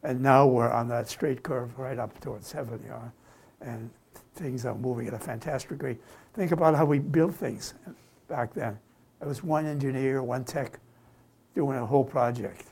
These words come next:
Today, the guys have to specialize on some limited function because it's so complex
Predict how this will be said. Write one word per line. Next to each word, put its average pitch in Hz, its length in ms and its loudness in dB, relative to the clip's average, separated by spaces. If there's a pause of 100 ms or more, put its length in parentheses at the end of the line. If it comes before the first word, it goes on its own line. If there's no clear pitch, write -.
(880)
Today, 143 440 2 (520)
the 170 60 -12
guys 135 260 -2
have 143 140 0
to 190 100 -10
specialize 131 640 -2
on 107 180 -6 (200)
some 131 320 -4
limited 127 360 -4
function 131 380 -8
because 127 320 -6
it's 110 80 -10
so - 180 -6
complex 117 520 -8